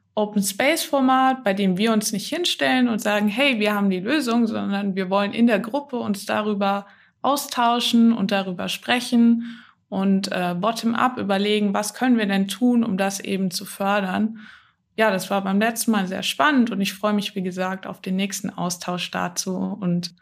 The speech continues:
freue mich auf die vielen neuen Gesichter, die wir sehen werden.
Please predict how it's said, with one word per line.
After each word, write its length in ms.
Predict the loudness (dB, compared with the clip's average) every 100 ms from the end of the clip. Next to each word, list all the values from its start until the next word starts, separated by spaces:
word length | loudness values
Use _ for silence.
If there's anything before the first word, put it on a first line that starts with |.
| -20 _
freue 220 | -2 4
mich 240 | 4 2 -4
auf 120 | -8
die 100 | -8
vielen 300 | 0 2 4
neuen 260 | 4 4
Gesichter, 600 | 2 0 -4 -4 -4 -6 -10 -20 _ -8
die 120 | -2
wir 140 | 0
sehen 320 | 0 0 -2 -2
werden. 440 | -6 -10 -12